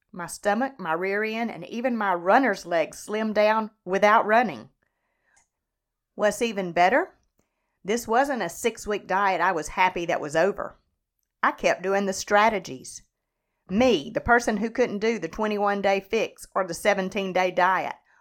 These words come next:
was living these fat loss strategies as a lifestyle.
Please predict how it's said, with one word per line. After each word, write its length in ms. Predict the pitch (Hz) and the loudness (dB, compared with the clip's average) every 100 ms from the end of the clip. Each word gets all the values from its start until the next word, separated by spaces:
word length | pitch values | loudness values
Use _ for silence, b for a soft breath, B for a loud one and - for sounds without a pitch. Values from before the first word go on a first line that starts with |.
| - | -2
was 300 | 180 170 165 | 0 2 -2
living 720 | 180 226 277 196 165 170 170 | 0 4 4 2 -4 -10 -6
these 300 | 190 202 - | -6 -6 -4
fat 280 | 196 196 - | 0 2 2
loss 240 | 175 170 | 0 -2
strategies 580 | - 202 214 175 165 156 | -2 0 0 -4 -10 -12
as 180 | 170 151 | -10 -8
a 60 | |
lifestyle. 840 | 151 151 214 - - 123 120 - | -4 -2 -2 -4 -6 -6 -6 -10